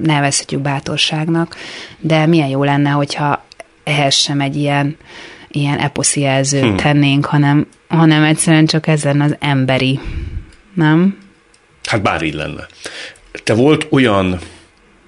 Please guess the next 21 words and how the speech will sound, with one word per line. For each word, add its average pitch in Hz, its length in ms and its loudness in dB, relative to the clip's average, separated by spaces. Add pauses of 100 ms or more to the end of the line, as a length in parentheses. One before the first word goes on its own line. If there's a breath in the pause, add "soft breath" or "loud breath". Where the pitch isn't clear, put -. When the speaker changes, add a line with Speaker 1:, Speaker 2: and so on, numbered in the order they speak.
(300)
Speaker 2:
időszakod, - 1000 -2
korszakod, - 640 -6
amikor 87 520 -8
azt 98 140 -6
gondoltad, 98 340 -4
hogy 107 120 -2
nem 87 180 -6
jó 101 200 -4
élni? 85 340 -8 (1300 loud breath)
Speaker 1:
Ó, - 60 0
persze, 151 480 -2
például 156 300 2
kamaszként 147 720 0
voltak 151 420 -4
ilyenek, 156 400 0
abszolút. 165 800 0 (540 loud breath)
Ö, 151 400 2 (280)
kamaszként 196 600 2
is - 200 0
voltak 160 460 -2
ilyenek. 156 460 0